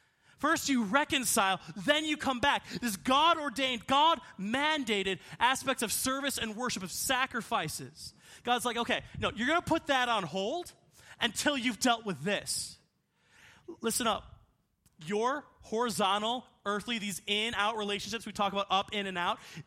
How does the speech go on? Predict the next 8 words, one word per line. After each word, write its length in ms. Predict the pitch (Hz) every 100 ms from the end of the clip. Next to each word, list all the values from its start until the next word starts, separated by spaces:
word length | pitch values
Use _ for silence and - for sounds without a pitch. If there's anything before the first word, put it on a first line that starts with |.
| _
Your 240 | 190 247 302
up 200 | 240 240
relationship 560 | 226 208 214 220 208 185
with 140 | 151
God 300 | 165 180 208 - 160
is 240 | 214 156
never, 720 | 175 185 190 226 269 175 147 - _ _ _ _ - -
never 760 | 160 160 170 226 277 170 147